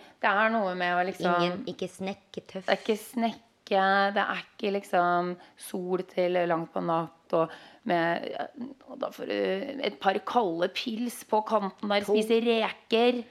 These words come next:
Speaker 2: Pilsner,
Speaker 1: Ja,
Speaker 2: så
Speaker 1: og, altså,
Speaker 2: er det
Speaker 1: ikke sant?
Speaker 2: en båt. Ja, nei, men det er en veldig bra, jeg kunne godt tenke meg litt mer skjærgård her i California.
Speaker 1: Ja.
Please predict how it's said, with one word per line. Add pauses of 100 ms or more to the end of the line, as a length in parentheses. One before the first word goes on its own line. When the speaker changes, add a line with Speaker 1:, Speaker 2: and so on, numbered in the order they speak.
(240)
Speaker 2:
Pilsner, (400)
Speaker 1:
Ja,
Speaker 2:
så
Speaker 1:
og,
altså,
Speaker 2:
er
det
Speaker 1:
ikke
sant?
Speaker 2:
en
båt. (120)
Ja,
nei,
men
det (160)
er
en
veldig
bra,
jeg
kunne
godt
tenke
meg
litt
mer
skjærgård
her (140)
i
California.
Speaker 1:
Ja.